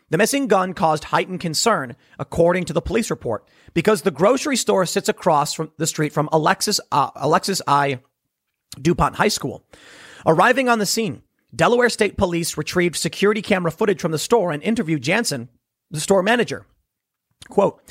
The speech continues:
"We complied with the police and gave them whatever security footage we could," Jansen told Politico. The F B I also responded to the scene, according to people familiar with the situation.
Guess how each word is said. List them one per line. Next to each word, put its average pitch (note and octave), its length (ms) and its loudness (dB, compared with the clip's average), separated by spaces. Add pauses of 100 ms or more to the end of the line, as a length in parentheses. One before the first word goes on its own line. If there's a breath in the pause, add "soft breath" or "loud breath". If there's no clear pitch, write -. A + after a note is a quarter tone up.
(340 loud breath)
"We G3+ 100 2
complied G#3 580 2
with C4 120 -6
the C4+ 60 -4
police F#3 360 0
and E3 180 -2
gave E3 240 0
them D#3+ 220 0
whatever D3+ 280 0
security D3+ 420 -4
footage C3+ 280 -4
we C#3 100 -6
could," G#3+ 340 0
Jansen C3+ 300 -4
told A#2+ 200 -6
Politico. D#3+ 400 -2 (580 loud breath)
The D3+ 120 4
F A3+ 140 2
B B3+ 140 2
I F3 180 2
also F#3 360 2
responded D#3 420 -2
to C#3+ 60 -6
the C3+ 80 -10
scene, F3+ 320 -2
according D#3+ 360 0
to D#3 60 -2
people D#3 220 -4
familiar C#3+ 300 -4
with A#2 60 -10
the - 60 -12
situation. C#3 520 -2